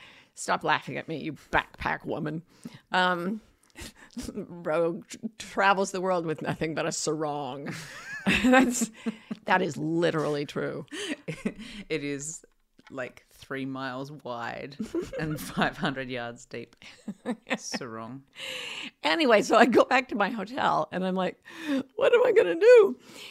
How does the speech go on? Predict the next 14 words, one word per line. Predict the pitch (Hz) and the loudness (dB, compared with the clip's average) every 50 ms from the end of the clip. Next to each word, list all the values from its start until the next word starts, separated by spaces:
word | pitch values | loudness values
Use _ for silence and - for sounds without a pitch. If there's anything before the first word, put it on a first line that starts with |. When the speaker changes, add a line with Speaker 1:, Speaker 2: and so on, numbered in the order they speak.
| - - - - - - - _ _ _ _ _ _ _ _ _ _ _ _ _ _ - _ _ | -18 -18 -20 -20 -20 -20 -20 _ _ _ _ _ _ _ _ _ _ _ _ _ _ -20 _ _
Speaker 1:
Faced | - 254 262 330 359 - - - | 6 6 6 6 4 2 -2 -4
with | 466 240 | -4 -4
a | 311 - | -4 -6
problem | - 247 190 202 190 185 175 175 | -4 0 0 2 2 2 0 0
of | 170 160 - | -2 -4 -2
this | - 165 170 | -4 -4 -4
size, | - - - 185 175 160 - - - - - 175 - - - _ _ _ _ _ _ _ _ _ _ _ - - | -4 -6 -2 -2 -2 -2 -2 -6 -12 -14 -12 -12 -12 -12 -16 _ _ _ _ _ _ _ _ _ _ _ 2 2
I | 202 185 | 2 4
became | 214 214 - 262 220 214 208 190 | 2 0 -2 -2 -2 -2 -2 -2
extremely | 170 - - - - - - - 196 214 214 214 220 208 214 | -4 -6 -6 -6 -6 -6 -4 0 2 2 4 4 2 0 -2
frustrated | 214 - - 190 220 - - - 175 196 165 175 170 143 180 | -4 0 0 0 0 0 -2 -4 -2 -2 -2 -2 -4 -4 -6
with | 220 - | -6 -4
my | - 151 156 160 | -4 -4 -2 -2
luggage. | 151 147 147 156 147 123 110 - - - - | -2 -2 -2 -2 -2 -4 -8 -10 -12 -14 -16